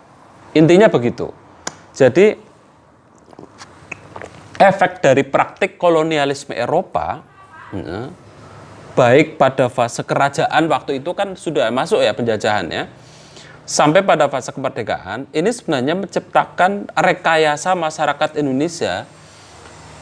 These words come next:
yang dikhawatirkan bahkan melepas identitas masyarakat Indonesia. Artinya praktik kolonialisme itu menciptakan, eh,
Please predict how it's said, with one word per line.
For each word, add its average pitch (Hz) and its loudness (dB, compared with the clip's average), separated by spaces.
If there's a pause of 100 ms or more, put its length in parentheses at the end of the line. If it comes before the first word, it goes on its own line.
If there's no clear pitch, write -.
(140)
yang 175 4
dikhawatirkan 151 -2 (420)
bahkan 190 2
melepas 151 -4
identitas 107 -6
masyarakat 98 -8
Indonesia. - -10 (400)
Artinya 156 0
praktik - -4
kolonialisme 151 -6
itu 226 -4 (480)
menciptakan, 202 2 (800)
eh, 160 2